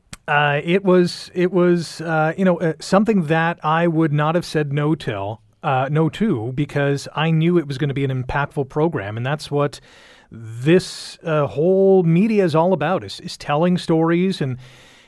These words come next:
and I don't wanna start off on a sappy note, but Bill, you are an ultimate storyteller, a truth seeker, someone who has touched the hearts of so many Hamiltonians of, and, and London as well, you know, making our listeners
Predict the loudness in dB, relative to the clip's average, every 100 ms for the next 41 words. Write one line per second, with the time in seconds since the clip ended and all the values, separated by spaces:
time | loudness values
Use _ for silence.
0 | -12 -4 2 4 4 0 2 4 4 2
1 | 0 -2 -4 -4 -2 0 0 0 -4 -2
2 | 0 0 0 0 -2 -2 -8 2 4 4
3 | 4 0 0 -10 -16 -4 0 2 0 0
4 | -2 2 2 2 -2 -8 -2 2 2 0
5 | -2 -2 0 2 2 2 0 -6 -20 -18
6 | 0 4 4 4 2 0 -2 -2 -2 -2
7 | -2 2 0 0 -6 -4 -2 0 0 0
8 | 0 -2 -2 -2 0 -2 -4 -6 -10 -18
9 | -10 -6 0 0 2 0 0 -2 -2 -2
10 | 0 -2 -4 -14 -20 -10 -8 -4 0 0
11 | 0 2 2 2 0 0 -2 -2 -2 0
12 | -2 -4